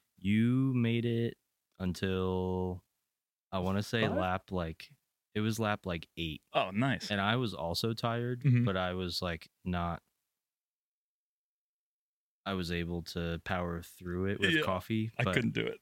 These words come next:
Speaker 1: you gave up,
Speaker 2: I'm
Speaker 1: which was
Speaker 2: so sorry.
Speaker 1: fine.
Speaker 2: <laughs> But I missed one of the best races of the year.
Speaker 1: Uh, yeah, it was definitely, it had its moments.
Speaker 2: Mm-hmm.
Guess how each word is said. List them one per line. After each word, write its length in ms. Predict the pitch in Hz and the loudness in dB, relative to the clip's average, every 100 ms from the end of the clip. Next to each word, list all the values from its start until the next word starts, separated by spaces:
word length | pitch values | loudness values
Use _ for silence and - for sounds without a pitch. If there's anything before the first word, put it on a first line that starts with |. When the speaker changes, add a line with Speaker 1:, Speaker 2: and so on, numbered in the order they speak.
| _ _ | _ _
Speaker 1:
you 180 | 98 95 90 - | 0 0 -2 -6
gave 240 | - 85 78 | -4 -4 -4
up, 160 | 76 - | -10 -4
Speaker 2:
I'm 100 | - | 0
Speaker 1:
which 120 | 131 143 | 2 2
was 140 | 123 | 0
Speaker 2:
so 60 | 95 82 | 0 -2
sorry. 240 | 80 85 - | -2 -2 0
Speaker 1:
fine. 280 | 156 190 180 - | 2 4 2 2
Speaker 2:
<laughs> 280 | 226 - - | 0 -4 0
But 80 | 220 | 2
I 40 | 190 | 2
missed 240 | 233 - | 0 2
one 100 | 185 | 2
of 40 | 208 | 4
the 80 | 196 | 2
best 180 | 208 | 2
races 220 | 214 208 196 | 2 2 2
of 100 | 202 | 2
the 80 | 202 | 2
year. 340 | 269 - - _ _ _ _ _ _ _ _ | 2 -2 -4 _ _ _ _ _ _ _ _
Speaker 1:
Uh, 640 | 131 135 139 139 139 139 139 | -2 0 2 2 2 2 2
yeah, 480 | 151 151 131 123 127 | 2 2 2 0 0
it 80 | 131 | 0
was 160 | 135 135 | 0 0
definitely, 560 | 143 - 131 117 101 - | 0 0 2 2 0 0
it 140 | 113 117 | 0 2
had 200 | 120 117 | 0 0
its 180 | 98 | -2
moments. 540 | 95 92 82 85 - - | 0 2 2 -2 -4 4
Speaker 2:
Mm-hmm. 220 | 139 123 | 6 6